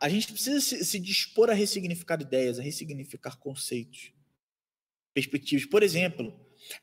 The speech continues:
a palavra, a raiz da palavra misericórdia na Bíblia é, é a mesma, é a palavra pra útero da mulher.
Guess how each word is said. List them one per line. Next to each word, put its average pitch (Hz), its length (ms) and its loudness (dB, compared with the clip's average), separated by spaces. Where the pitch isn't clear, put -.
a 139 100 -2
palavra, 190 680 2
a 151 80 2
raiz 180 420 2
da 220 100 0
palavra 175 380 0
misericórdia 185 1040 2
na 127 100 -4
Bíblia 131 500 -6
é, 139 580 4
é 151 100 4
a 160 60 2
mesma, 196 680 0
é 156 180 6
a 151 60 4
palavra 170 380 2
pra 196 180 0
útero 196 500 0
da 147 60 -4
mulher. 139 440 -2